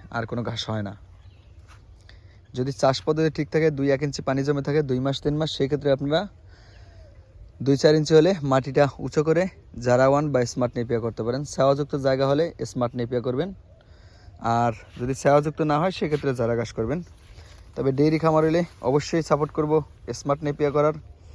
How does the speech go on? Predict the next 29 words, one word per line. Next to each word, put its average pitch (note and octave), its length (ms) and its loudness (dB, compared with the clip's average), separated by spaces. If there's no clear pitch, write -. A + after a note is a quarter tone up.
কারণ B2 240 -6
স্মার্ট D3+ 300 -4
নেপিয়ায় D3+ 380 -2
প্রোটিন D3+ 320 -6
বেশি, D3 220 -6
ফলন C3+ 340 -4
বেশি, D3 260 -4
ঘাস A#2+ 340 0
নরম, D#3 260 4
লেবার B2+ 260 2
কস্ট D3 240 -2
কম D3+ 180 0
আসবে, D3 220 0
কারেন্ট B2+ 280 -2
বিল B2+ 140 -4
কম B2+ 160 0
আসবে, C3+ 220 -2
মেশিন C#3 260 -4
দিয়ে B2 160 -2
কাটতে A#2 220 -2
হবে A2+ 140 -2
না, A2 100 -8
এটা - 140 -8
হচ্ছে - 160 -4
প্লাস A#2 360 -2
পয়েন্ট। A2+ 300 -6
<coughs> - 440 2
ছায়াযুক্ত D3 400 0
জায়গায় D3+ 360 0